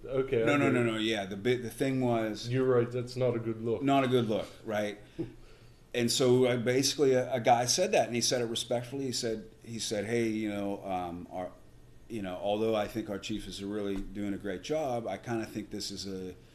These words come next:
Speaker 2: inappropriate use of government resources and a ba-, you know, and a bad look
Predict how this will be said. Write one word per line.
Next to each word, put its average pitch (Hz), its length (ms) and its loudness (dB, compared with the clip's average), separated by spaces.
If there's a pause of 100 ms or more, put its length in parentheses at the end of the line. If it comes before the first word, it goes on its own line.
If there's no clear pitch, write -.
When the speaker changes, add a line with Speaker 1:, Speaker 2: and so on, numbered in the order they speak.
(280)
Speaker 2:
inappropriate 110 840 0 (500)
use 107 400 -4
of 90 260 -8 (760)
government 107 520 2 (280)
resources 113 800 -2
and 95 80 -6
a - 20 -10
ba-, 95 220 -8
you 107 120 -6
know, 85 120 -8 (480)
and 92 100 -6
a 87 60 -6
bad 101 340 -2
look 127 320 0